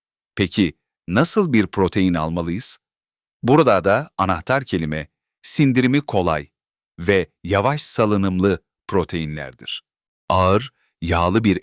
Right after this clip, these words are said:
et yemeği yemekten bahsetmiyorum kesinlikle. Sindirim sisteminizi yormadan,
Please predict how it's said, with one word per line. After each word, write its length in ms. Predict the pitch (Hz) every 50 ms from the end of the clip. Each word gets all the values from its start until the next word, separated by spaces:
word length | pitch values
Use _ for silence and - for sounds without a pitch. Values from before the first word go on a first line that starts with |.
| - 98
et 220 | 107 - - -
yemeği 340 | 95 87 85 90 87 87 85
yemekten 480 | 85 82 87 80 - - 90 87 82
bahsetmiyorum 680 | 78 80 78 - - 104 98 - - 90 78 73 73 73
kesinlikle. 760 | 73 - - - - - 73 71 - - - - - - - _ _ _ _ _ _ _ _ _ _ _ _ _ _
Sindirim 520 | - - - 107 104 95 90 104 120 123 117
sisteminizi 680 | - - 87 - - 92 85 85 85 82 78 92 87
yormadan, 680 | 80 82 80 80 73 73 64 - - 71 71 76 80